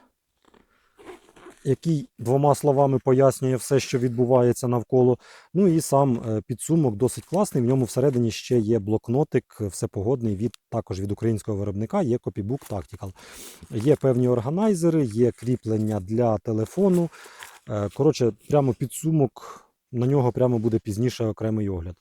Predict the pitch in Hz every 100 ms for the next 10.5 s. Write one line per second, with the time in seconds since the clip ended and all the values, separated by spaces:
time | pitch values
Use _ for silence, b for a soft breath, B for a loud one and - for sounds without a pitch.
0 | - 123 147 135 123 123 117 131 107 107
1 | - 110 110 - 120 107 98 95 92 -
2 | B B B B B B - 107 104 107
3 | 113 113 175 143 143 131 123 123 107 B
4 | 131 151 208 202 - - 139 151 123 139
5 | - 117 139 120 120 117 113 113 117 113
6 | 160 208 - - 139 120 101 - 123 120
7 | 95 - - 123 107 104 101 120 127 110
8 | - 113 107 104 117 - 180 180 B B
9 | B B - 107 98 98 131 107 90 _
10 | 107 131 117 107 104